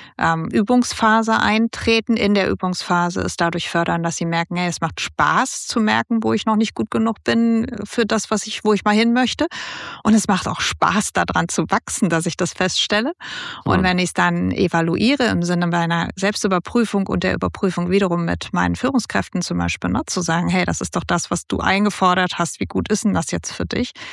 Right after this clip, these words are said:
Speaker 2: Mhm.
Speaker 1: All das setzt eine sehr reflektierte, sehr, ja, sehr, äh,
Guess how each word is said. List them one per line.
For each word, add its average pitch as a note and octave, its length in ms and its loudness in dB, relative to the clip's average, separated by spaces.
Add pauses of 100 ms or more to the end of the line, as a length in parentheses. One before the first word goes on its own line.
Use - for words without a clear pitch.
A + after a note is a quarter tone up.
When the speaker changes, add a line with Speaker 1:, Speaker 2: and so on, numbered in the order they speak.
(160)
Speaker 2:
Mhm. E2+ 340 0
Speaker 1:
All E3+ 120 4
das G#3 240 2
setzt - 320 -4
eine F3+ 100 2
sehr A3 520 2
reflektierte, B3+ 1160 0
sehr, G3 800 2 (2500)
ja, F#3+ 260 2
sehr, F#3 580 2 (380)
äh, - 360 -2